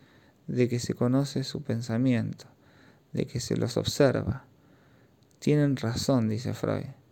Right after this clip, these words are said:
"Esta queja está perfectamente justificada y corresponde a la verdad. En todos nosotros y dentro de la vida normal existe realmente tal poder, que observa, advierte y critica todas nuestras intenciones.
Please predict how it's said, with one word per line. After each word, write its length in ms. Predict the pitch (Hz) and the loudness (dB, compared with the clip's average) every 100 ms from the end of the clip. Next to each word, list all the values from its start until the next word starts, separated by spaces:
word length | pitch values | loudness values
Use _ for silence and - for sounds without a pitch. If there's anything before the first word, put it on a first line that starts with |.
| _ - _ - | _ -20 _ -6
"Esta 360 | 143 - 127 117 | -6 -2 -2 2
queja 300 | 147 - 131 | 0 0 -6
está 240 | - 135 | -2 0
perfectamente 680 | 123 120 131 131 131 131 120 | 0 -2 -2 0 0 0 -2
justificada 800 | - - 117 113 - 147 131 127 | -4 -6 -4 -4 0 2 4 2
y 40 | |
corresponde 680 | 110 104 117 - 131 131 117 | 0 -2 -6 -2 0 2 2
a 40 | |
la 80 | 113 | 2
verdad. 460 | 113 120 107 127 - _ _ - - _ _ | 2 2 0 -2 -10 _ _ -20 -20 _ _
En 140 | - 110 | -6 2
todos 200 | 131 131 | 4 4
nosotros 680 | 123 - 143 143 143 143 - | 2 2 2 2 0 -2 -8
y 120 | 156 | -4
dentro 380 | 120 123 127 123 | 0 0 0 0
de 80 | 117 | 0
la 80 | 117 | 0
vida 180 | 123 123 | 0 2
normal 460 | 120 135 135 143 - - _ - | 2 2 2 0 -8 -20 _ -14
existe 500 | - - 131 - 127 | -8 -4 -4 -2 -2
realmente 600 | 123 127 127 131 127 127 | 0 0 2 0 0 -2
tal 260 | 123 120 | 0 0
poder, 380 | - 107 - - - - - - - _ - | -2 -4 -4 -10 -16 -20 -20 -20 -20 _ -8
que 120 | - | -6
observa, 680 | - - 127 117 113 - - | -2 2 2 2 -2 -6 -10
advierte 640 | - 117 120 135 139 139 135 | -8 -4 2 4 4 0 -4
y 60 | |
critica 640 | 127 123 - 143 139 156 156 | -2 -4 -2 -2 0 -2 0
todas 260 | 127 113 | 0 2
nuestras 460 | 120 117 - 127 - | 0 -2 -4 -4 -4
intenciones. 840 | 110 117 113 - 120 95 127 - | -4 -2 -2 -2 -2 -4 -10 -18